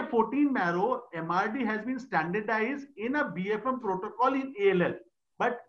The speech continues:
half of the world is still divided whether they do a day fourteen marrow or not.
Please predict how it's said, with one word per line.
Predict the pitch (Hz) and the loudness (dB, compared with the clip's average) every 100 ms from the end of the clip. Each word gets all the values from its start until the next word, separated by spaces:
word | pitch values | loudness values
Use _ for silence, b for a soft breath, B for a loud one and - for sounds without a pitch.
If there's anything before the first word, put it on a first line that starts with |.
| - - | -8 2
half | 185 | 2
of | 247 254 | 4 2
the | 254 | 4
world | 240 247 | 4 2
is | 269 | -2
still | - 269 269 | -6 -6 -2
divided | 208 196 202 240 160 170 - _ - | 0 2 2 2 0 -2 -10 _ -6
whether | 185 240 | -2 2
they | 240 | 2
do | - 226 | 0 2
a | 240 | 4
day | 233 | 4
fourteen | 226 220 226 220 | 2 2 2 2
marrow | 202 196 202 | 4 4 4
or | 196 | 4
not. | 180 135 | 4 2